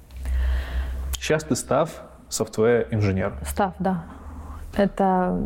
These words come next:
Speaker 2: я потом могу рассказать, что это такое.
Speaker 1: Вот как ты до этого дошла, а потом что это такое, как с этим жить?
Speaker 2: Хорошо. Как я до этого дошла? Ну, опять же, я пришла после интернатуры на позицию джуниора. У нас есть уровни.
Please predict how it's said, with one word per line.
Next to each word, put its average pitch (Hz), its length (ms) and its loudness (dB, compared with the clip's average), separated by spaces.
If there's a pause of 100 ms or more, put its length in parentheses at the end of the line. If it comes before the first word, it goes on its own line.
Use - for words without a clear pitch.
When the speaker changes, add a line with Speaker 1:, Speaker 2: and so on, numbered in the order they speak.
Speaker 2:
я 185 120 4
потом 180 260 -2
могу 170 200 4
рассказать, 170 340 0
что - 160 2
это 175 140 -2
такое. 240 300 2
Speaker 1:
Вот 330 80 4
как 285 160 2
ты 127 80 2
до 120 100 6
этого 113 260 4
дошла, 151 380 2
а - 40 2
потом 104 300 -2
что - 180 0
это 104 120 -2
такое, 113 260 2
как 95 160 -4
с - 80 -6
этим 98 160 0
жить? 92 220 0 (960)
Speaker 2:
Хорошо. 190 500 0
Как - 180 0
я 254 80 6
до 214 100 6
этого 208 180 6
дошла? 196 280 4
Ну, 311 120 6
опять 196 220 2
же, 185 60 4
я 185 100 6
пришла 208 320 2
после - 460 0
интернатуры 226 680 6
на 190 300 4
позицию 185 500 2
джуниора. 269 560 6
У 214 140 8
нас 277 300 6
есть 240 260 2
уровни. 180 500 4